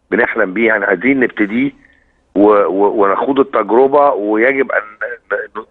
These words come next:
يعني ن-، نزول أي معوق موجود أمام هذه التجربة.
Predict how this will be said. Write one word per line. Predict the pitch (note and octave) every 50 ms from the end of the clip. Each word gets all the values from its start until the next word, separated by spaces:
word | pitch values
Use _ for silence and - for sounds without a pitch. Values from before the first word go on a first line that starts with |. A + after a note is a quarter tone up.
| _ _
يعني | A2+ A2 A2 A2
ن-، | A2+ A#2+ - _ _ _ F#2+ F#2+ G2 - - - A2
نزول | F#2 - C3 C#3+ D#3 - - -
أي | C3+ D#3 E3 D#3 C#3+
معوق | B2 G#2+ A2 B2 C#3+ E3+ F3 F3 - - A#2+
موجود | A2 G#2 - B2+ D#3 F#3 F#3 - - _ _ _ _ _ _ _ _ _ -
أمام | A2 A#2+ C3+ D3 C3+
هذه | C3 A#2 A#2 B2+ B2
التجربة. | A2 - F#2+ F2 E2 D#2+ D2+ D2 -